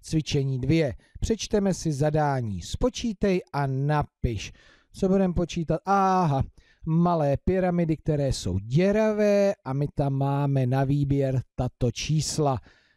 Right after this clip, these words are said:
do těch míst doplnit. Tak, můžu uvažovat třeba od zhora. Tady je desítka, jak ji rozložím, to je jednoduché, na pět a pět.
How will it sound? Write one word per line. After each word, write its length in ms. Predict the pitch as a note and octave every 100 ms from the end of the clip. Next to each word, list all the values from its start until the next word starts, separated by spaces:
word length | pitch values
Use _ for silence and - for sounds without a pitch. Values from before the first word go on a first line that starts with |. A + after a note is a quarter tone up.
| -
do 180 | A#2 B2+ -
těch 320 | B2+ G#2 - -
míst 540 | A2+ B2 B2 A#2 - - A2+
doplnit. 600 | A2+ - B2+ A#2 G#2 G2+ - -
Tak, 220 | C3+ G#2+ - - -
můžu 340 | G3 B3 G#3 F#3
uvažovat 520 | E3+ E3+ D3+ D3 C#3
třeba 320 | - G#3+ F#3+
od 100 | C#3+
zhora. 320 | A2 A#2+ F#2+ - - _ _ -
Tady 220 | A3+ F#3
je 100 | B2+
desítka, 760 | B2+ - G#3 F#3+ - A3+ A#3 G#3+
jak 320 | D#3 F#3 -
ji 120 | D3
rozložím, 680 | E3+ E3 F#3 F3 E3 F3 F3 - _ -
to 100 | F3+
je 80 |
jednoduché, 520 | E3+ D3+ D3+ C#3 C3 B2+
na 120 | C3+
pět 340 | - D3+ C#3+ -
a 100 | A#2
pět. 420 | - G#2 F2